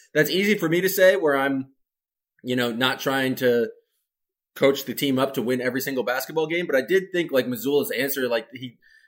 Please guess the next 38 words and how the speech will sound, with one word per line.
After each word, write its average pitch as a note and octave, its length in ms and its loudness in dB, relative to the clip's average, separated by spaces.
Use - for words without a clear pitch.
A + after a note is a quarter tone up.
he D3 120 0
clearly G3 360 6
doesn't D#3 380 2
have C#3 320 2
a, A2 260 2
a B2 80 -4
long-term B2+ 760 0
strategy. D3 500 -2
And, C#3+ 120 0
and B2+ 200 -2
maybe D#3 200 2
that's C#3 260 2
not B2+ 220 -2
on, A#2+ 380 -4
that's, B2+ 160 -2
like, A#2 160 -2
weird D3 240 2
to C#3 80 0
expect C3 380 -2
of - 100 -2
him D3 160 0
'cause C3 140 -4
he A#2+ 120 -4
is A#2+ 120 -2
a A2 40 -4
first-time B2 540 -4
head - 240 -4
coach B2+ 280 -2
and, A2 120 -6
like, G#2+ 220 -6
he B2 140 -6
wants B2 260 -4
to - 80 -4
win A#2 180 -4
every A#2 280 -2
single A#2 320 -6
game. A#2+ 420 -2
Um, A2+ 440 -4